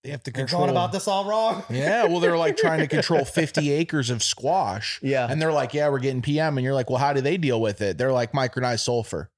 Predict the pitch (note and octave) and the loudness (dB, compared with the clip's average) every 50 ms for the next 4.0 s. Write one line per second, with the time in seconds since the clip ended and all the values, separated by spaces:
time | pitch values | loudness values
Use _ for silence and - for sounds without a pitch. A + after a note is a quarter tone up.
0 | _ _ _ _ _ _ _ _ _ _ _ - A#3 C#4 A3+ D#3 - _ - - | _ _ _ _ _ _ _ _ _ _ _ -2 -2 0 0 -2 -4 _ -6 -4
1 | D3+ D3 C#3 C3 B2+ A#2 G#2+ - - A#2+ D#3 D3+ F#3 G#3+ G#3 - _ _ _ _ | -2 0 2 2 0 0 -2 -4 -4 -2 0 0 0 -2 -4 -8 _ _ _ _
2 | _ _ _ _ _ _ _ _ _ _ _ _ _ _ _ _ _ _ - C#3+ | _ _ _ _ _ _ _ _ _ _ _ _ _ _ _ _ _ _ -6 -4
3 | D3+ D#3+ D#3 D3 C#3+ C3+ C3 C3 D#3 F3+ F3+ D#3 A#2+ G#2+ D#2 C2+ - - _ | 0 0 2 2 0 0 0 0 2 2 2 2 0 0 -2 -4 -6 -8 _